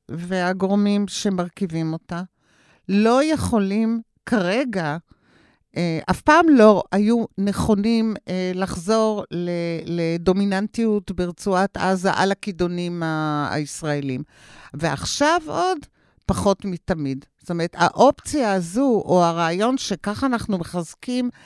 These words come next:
איזשהו גורם פלסטיני שהוא נגד התקוממות, אה, אלימה, שהוא נגד שימוש בטרור, לפחות ברמה ההצהרתית, זו מחשבת עוועים.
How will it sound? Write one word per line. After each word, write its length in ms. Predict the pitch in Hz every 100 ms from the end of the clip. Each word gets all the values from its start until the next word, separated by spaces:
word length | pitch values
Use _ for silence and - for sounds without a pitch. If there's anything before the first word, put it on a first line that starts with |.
| - - -
איזשהו 680 | 202 233 - 262 - 220 185
גורם 380 | 170 185 233 262
פלסטיני 840 | - 214 175 - - 233 233 214
שהוא 340 | 190 - 156 151
נגד 420 | 175 226 294 277
התקוממות, 840 | 294 - 269 254 247 247 254 -
אה, 280 | 240 226 226 -
אלימה, 440 | 220 220 208 208 208
שהוא 300 | - 160 135
נגד 320 | 165 226 294
שימוש 400 | - 269 247 -
בטרור, 460 | 220 - 214 202 180
לפחות 600 | 143 175 123 226 214 _ _ _
ברמה 400 | 147 180 175 185
ההצהרתית, 680 | 180 - 175 143 - 226 240 _ - - -
זו 240 | 147 185
מחשבת 580 | 170 - - 175 226 -
עוועים. 560 | 151 151 - 185 165